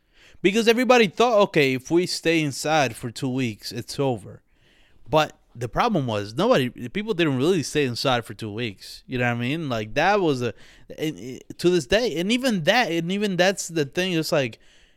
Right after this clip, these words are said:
if everybody, you know, goes into quarantine for two weeks, that doesn't guarantee, I thought that was, like, that is the idea that a lot of people have, that, that it's like, you know, that mean if everybody, absolutely everybody goes into quarantine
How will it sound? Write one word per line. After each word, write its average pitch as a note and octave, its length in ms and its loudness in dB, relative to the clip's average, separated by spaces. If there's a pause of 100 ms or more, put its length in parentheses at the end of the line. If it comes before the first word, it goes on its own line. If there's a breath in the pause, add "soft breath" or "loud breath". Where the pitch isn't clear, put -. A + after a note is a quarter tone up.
(120 soft breath)
if C3+ 140 -8
everybody, G#3 680 2 (180)
you D3 260 -4
know, A#2+ 280 -2
goes D#3 360 4
into D3+ 180 0
quarantine D3+ 380 -4
for B2+ 100 -8
two C3 200 -6
weeks, - 680 -4 (480)
that E3 140 4
doesn't G#3 300 0
guarantee, F3 420 2
I E3 80 2
thought G3 460 2
that E3+ 120 6
was, D#3+ 200 2
like, B2+ 340 -2
that F3 180 2
is F#3+ 240 0
the D3+ 280 -2
idea C3 440 -2
that C#3 140 -2
a B2 60 -2
lot C3 180 0
of A#2 80 -6
people A2+ 220 -10
have, A#2 420 -6
that, A2+ 100 -10
that A2+ 120 -8
it's B2 140 -10
like, G#2 320 -8 (380 soft breath)
you C#3+ 120 -4
know, A2+ 160 -6
that B2+ 160 -4
mean C#3 220 -4
if B2 160 -8
everybody, C3 680 -2
absolutely C3+ 600 -6
everybody C3+ 440 -2
goes B2+ 180 -6
into C3 160 -6
quarantine G#2+ 760 -10